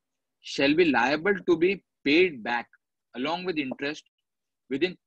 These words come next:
thirty days from the expiry of time limit of realization. In other words, after the insertion of this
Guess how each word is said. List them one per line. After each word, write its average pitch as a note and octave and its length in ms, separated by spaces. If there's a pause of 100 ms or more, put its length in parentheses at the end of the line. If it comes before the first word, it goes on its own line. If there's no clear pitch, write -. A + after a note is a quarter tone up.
thirty E3+ 320
days G3+ 240
from E3 200
the E3 80
expiry D#3+ 400
of E3+ 100 (120)
time C3 200
limit C#3+ 220
of C#3+ 160
realization. G2+ 600 (1080)
In C#3+ 120
other A2 260
words, A2+ 400 (920)
after B2 360
the F#3+ 140
insertion F3 460
of D3 140
this D#3 200